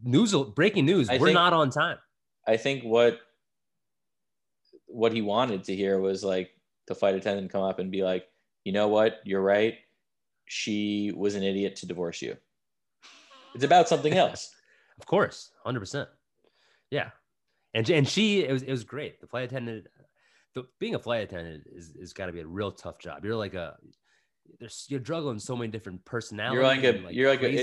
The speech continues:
Speaker 2: it, it,
Speaker 1: people.
Speaker 2: yeah, it's like you're babies-, it's like, it's like
Speaker 1: A
Speaker 2: doing a midnight
Speaker 1: bartender, babysitter.
Speaker 2: Yeah, it's like a midnight
Speaker 1: Yeah.
Speaker 2: comedy show where you're, like, just a bunch of unhinged people. You're trying to tell them that they have to,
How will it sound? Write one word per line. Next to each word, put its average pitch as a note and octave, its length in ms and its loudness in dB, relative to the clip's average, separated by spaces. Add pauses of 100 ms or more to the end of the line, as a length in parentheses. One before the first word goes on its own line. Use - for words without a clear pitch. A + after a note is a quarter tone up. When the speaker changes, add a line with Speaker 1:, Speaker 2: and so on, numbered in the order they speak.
Speaker 2:
it, - 60 -20
it, A2+ 180 -2
Speaker 1:
people. D3+ 160 -8
Speaker 2:
yeah, C3+ 140 4
it's - 100 0
like G#2+ 120 0
you're G#2 120 0
babies-, A2+ 380 0
it's A#2 160 -4
like, B2 140 0 (300)
it's B2 120 -4
like B2 120 2
Speaker 1:
A - 20 -6
Speaker 2:
doing B2+ 220 2
a A#2 40 2
midnight A#2 360 2
Speaker 1:
bartender, F3 300 -4
babysitter. C#3 460 -12
Speaker 2:
Yeah, G#2+ 360 2
it's A2 140 -4
like B2+ 80 2
a A#2+ 80 6
midnight A#2 400 2
Speaker 1:
Yeah. A#2 80 -4
Speaker 2:
comedy A2+ 240 0
show E2+ 320 -2
where E2+ 120 -6
you're, F2 220 -4
like, F2+ 260 -4 (380)
just A2 100 -2
a G#2 40 -2
bunch G#2 200 -2
of F#2 220 0 (540)
unhinged G#2+ 420 -2
people. F2 460 -4 (1000)
You're F#2+ 380 0 (160)
trying F#2+ 220 2
to F2+ 260 -2 (200)
tell G2 180 2
them F#2+ 180 -4
that F#2 220 -6
they F#2 120 -4
have F#2 220 -2
to, F#2 160 -2